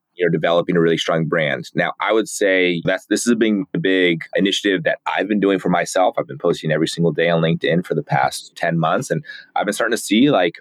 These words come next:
okay, I'm not only getting a better brand, but I'm actually starting to say, like, "What the frick am I talking about?" all this sort of time, and that's awesome. And, you know, I look at a Mark Costaglo, a Kevin Shu, an Edward Chu,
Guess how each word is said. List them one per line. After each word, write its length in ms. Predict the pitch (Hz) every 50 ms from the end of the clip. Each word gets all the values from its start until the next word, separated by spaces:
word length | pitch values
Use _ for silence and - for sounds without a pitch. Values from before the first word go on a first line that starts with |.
| -
okay, 280 | 87 87 - 165 - - -
I'm 300 | - 82 92 101 107 82
not 220 | 92 117 135 147 -
only 220 | 156 156 143 123
getting 460 | 110 - 104 101 98 95 92 90 82 - -
a 120 | - -
better 260 | 82 87 98 92 90
brand, 260 | 82 76 95 98 98 87
but 100 | 85 -
I'm 220 | - - 127 160 175
actually 240 | 147 131 - 113 107
starting 180 | - 104 101
to 60 | 87
say, 100 | - 101
like, 160 | 95 90 82 - -
"What 300 | - - 95 117 147 -
the 100 | - - - _ _ _ -
frick 180 | 127 127 -
am 100 | 110 95
I 120 | 87 90 85
talking 360 | - 78 76 95 - - 80
about?" 280 | 73 76 64 50 - _ _ _ -
all 160 | 85 82 73
this 140 | 71 - -
sort 120 | 85 78
of 80 | 78 -
time, 220 | 85 78 76 73
and 80 | 80 87
that's 180 | 95 92 -
awesome. 400 | 127 147 143 127 - - - - _ _ _ _ _ -
And, 520 | 113 110 110 110 107 107 104 101 98 92 87 -
you 80 | 101
know, 120 | 98 98 92
I 80 | 90
look 200 | 95 104 98 -
at 220 | - 95 92 87 - -
a 60 | -
Mark 240 | 80 80 82 - -
Costaglo, 640 | - 101 95 107 110 - - - - 85 78 73 -
a 60 | -
Kevin 240 | - - 85 82 82
Shu, 300 | 80 - - 117 104 90
an 80 | 82 -
Edward 360 | - 98 92 95 95 90 90
Chu, 380 | - - - 127 110 87 73